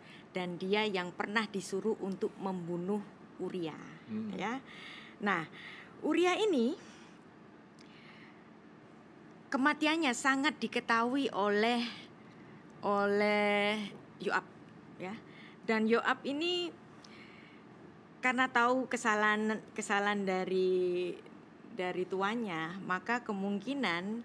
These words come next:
Speaker 1: dia itu kayak, kayak ada di atas angin seenaknya sendiri. Ada dua kali pernah Daud itu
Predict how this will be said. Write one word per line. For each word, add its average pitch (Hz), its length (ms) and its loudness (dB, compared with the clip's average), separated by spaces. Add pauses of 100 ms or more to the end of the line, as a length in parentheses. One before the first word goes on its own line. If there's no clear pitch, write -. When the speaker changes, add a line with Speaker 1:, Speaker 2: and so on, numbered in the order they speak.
(360)
Speaker 1:
dia 196 180 2
itu 262 160 -4
kayak, 196 440 2 (340)
kayak 196 300 2
ada 190 180 0
di 185 140 -2
atas 185 340 -4
angin 185 340 -6
seenaknya 180 720 -8
sendiri. 170 520 -4 (580)
Ada 240 360 2
dua 220 360 4
kali 220 420 0
pernah 165 460 -4
Daud 165 360 -4
itu 170 580 -2